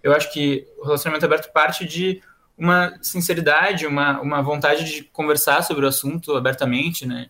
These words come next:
E, ahn, e eu acho que o que eu observo é que os casais que, que partem nessa de, de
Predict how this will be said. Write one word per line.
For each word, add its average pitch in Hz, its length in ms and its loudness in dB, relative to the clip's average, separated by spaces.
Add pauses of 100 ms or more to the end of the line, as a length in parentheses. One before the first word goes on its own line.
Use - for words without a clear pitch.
E, 127 360 -4 (500)
ahn, 120 760 0 (680)
e 139 80 -2
eu 135 100 4
acho 127 240 -2
que 131 360 -4 (560)
o - 60 -18
que 123 80 -4
eu 147 40 8
observo 143 520 2
é 170 40 0
que 170 320 -6 (100)
os - 140 -6
casais 139 460 4 (260)
que, 127 480 -4
que - 100 -20
partem 123 340 -2
nessa 120 300 -2
de, 117 340 -10 (180)
de 120 200 -12